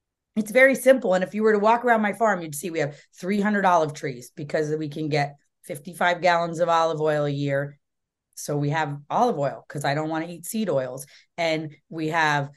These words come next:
you know, a vineyard, and we have our wine, and we have persimmons trees. And I make,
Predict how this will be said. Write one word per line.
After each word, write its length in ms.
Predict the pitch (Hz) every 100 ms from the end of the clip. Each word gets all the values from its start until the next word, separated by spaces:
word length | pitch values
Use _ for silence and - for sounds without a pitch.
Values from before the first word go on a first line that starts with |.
| _ -
you 120 | 180
know, 160 | 160 151
a 100 | 165
vineyard, 440 | 165 208 214 165 143
and 160 | 143
we 100 | 143
have 240 | 156 156 147
our 180 | 160 160
wine, 380 | 160 208 170 143
and 160 | 143 151
we 80 |
have 200 | 160 156
persimmons 460 | 147 175 220 214 196
trees. 320 | - 160 147
And 80 | 143
I 100 | 147
make, 300 | 156 151 -